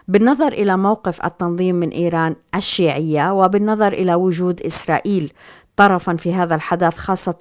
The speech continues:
والحرب لا تزال تستعر في غزة. فهل يقف الجهاديون ضد إسرائيل اليهودية مناصرة لإيران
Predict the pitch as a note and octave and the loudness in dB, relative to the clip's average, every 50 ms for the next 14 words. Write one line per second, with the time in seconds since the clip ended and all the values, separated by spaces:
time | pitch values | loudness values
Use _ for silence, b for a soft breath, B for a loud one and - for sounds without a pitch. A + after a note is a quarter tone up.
0 | E3 E3+ F3 E3 D#3+ E3 D#3+ - - F3 F3 E3 D#3+ B B B B B B B | 0 0 2 0 0 0 -2 -2 -2 -2 -2 -2 -6 B B B B B B B
1 | B D#3+ E3+ E3 E3 - F3 D#3+ E3 F3+ E3+ E3+ E3 E3 E3 D#3 - - _ - | B 0 0 0 2 0 -2 0 2 2 2 4 2 2 2 2 0 -2 _ -4
2 | F3+ E3 - - - - F#3+ E3+ - D3+ D#3 F#3 - - - E3+ D#3 D3+ E3 E3+ | -4 -4 -4 -4 2 4 4 4 4 2 -2 -4 -6 -2 -2 -2 0 2 2 0
3 | D#3+ D#3 - D3 G2 - - b b b b b b b b b - - C4+ C#4 | 0 0 -2 -4 -4 -6 -8 b b b b b b b b b -10 -4 -2 2
4 | C#4 C4+ A#3+ A#3 A#3 A#3 - - G3 D#3+ C#3+ - - _ - F3+ F3+ E3+ E3 F#3 | 4 4 4 4 2 0 0 -2 -4 -4 -4 -6 -8 _ -2 0 0 0 0 0
5 | F3+ F3+ F3+ F3 F3 F3+ F#3 G3+ G3+ G3 F3 E3 E3+ F3+ E3 E3+ - - - - | 0 0 0 0 -2 0 0 0 2 2 0 0 -2 -2 -2 -2 -4 -4 -6 -4
6 | - E3 - - F#3 F3 D#3+ - _ _ _ - F#3+ G3+ G3 F#3+ F3+ F3 F3 F#3+ | -4 -2 -2 0 -2 -2 -4 -6 _ _ _ -4 -2 0 0 0 0 0 0 0
7 | F3+ E3+ F3 G3 F#3 F3 D#3 D3+ B B B B B B B F3+ F3+ F3+ F3+ F3+ | 0 0 0 0 2 2 0 0 B B B B B B B -2 0 2 4 2
8 | F3+ F3 - G3+ F#3+ G3 F#3 - F#3 F3 F3 E3+ E3+ - - F3+ F3+ F#3 F3+ F3 | 2 2 0 0 0 0 0 0 0 0 2 0 0 0 0 -2 0 2 2 2
9 | E3+ D#3 | 0 -2